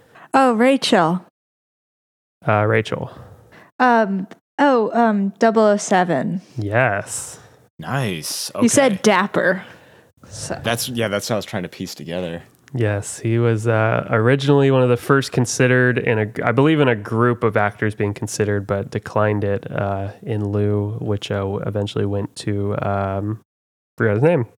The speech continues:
Speaker 2: Daniel Craig.
Speaker 3: Yeah.
Speaker 2: Uh, yeah, claiming that, uh, he didn't wanna be comple-, always cast as the action hero.
Speaker 3: And he was, I mean, he was in Les Mis, which was fantastic.
Speaker 1: Oh, yeah.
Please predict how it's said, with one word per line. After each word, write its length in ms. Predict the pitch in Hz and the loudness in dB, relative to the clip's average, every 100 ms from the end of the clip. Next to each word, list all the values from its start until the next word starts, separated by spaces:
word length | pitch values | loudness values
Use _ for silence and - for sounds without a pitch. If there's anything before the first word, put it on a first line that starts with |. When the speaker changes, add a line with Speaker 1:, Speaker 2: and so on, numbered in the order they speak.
| - | 2
Speaker 2:
Daniel 220 | 120 117 | 4 4
Craig. 400 | - 113 107 113 - _ _ _ - - - - | 2 2 0 -6 -12 _ _ _ -20 -20 -20 -8
Speaker 3:
Yeah. 220 | 104 85 - | -8 -8 -4
Speaker 2:
Uh, 500 | 131 110 110 110 120 143 | 2 4 4 4 0 0
yeah, 220 | 220 220 - 127 120 _ | 0 0 -2 -8 -8 _
claiming 460 | - - 113 110 107 | -6 0 2 2 2
that, 220 | 104 101 | 0 0
uh, 360 | 98 98 98 101 - _ _ - | -2 -2 -4 -6 -12 _ _ -12
he 160 | - | -4
didn't 280 | 107 107 107 | -2 0 0
wanna 220 | 107 104 | 0 0
be 300 | 98 98 98 98 _ | 0 -2 -4 -8 _
comple-, 340 | - 104 - 107 | -6 -6 -4 -2
always 400 | 107 104 104 101 | 0 2 0 -4
cast 420 | - 104 101 - | -4 -4 -4 -4
as 200 | 107 98 | -6 -4
the 100 | 104 | -6
action 340 | 98 101 - 98 | -6 -8 -10 -8
hero. 640 | - 98 98 101 - 117 - - _ _ _ _ _ _ - | -6 -6 -6 -6 -6 -8 -14 -20 _ _ _ _ _ _ -10
Speaker 3:
And 160 | 104 | -6
he 80 | 107 | -4
was, 320 | 107 98 - - | -4 -6 -12 -8
I 100 | 98 | -6
mean, 140 | 101 | -4
he 100 | 87 | -4
was 100 | 110 | -4
in 120 | 98 87 | -4 -6
Les 160 | 82 | -6
Mis, 360 | 80 82 82 - | -6 -6 -6 -8
which 140 | 73 | -14
was 100 | - | -14
fantastic. 640 | - 71 69 82 - - 101 _ - - | -12 -14 -14 -16 -16 -20 -20 _ -16 -4
Speaker 1:
Oh, 120 | 196 | -4
yeah. 240 | 156 151 | -4 -8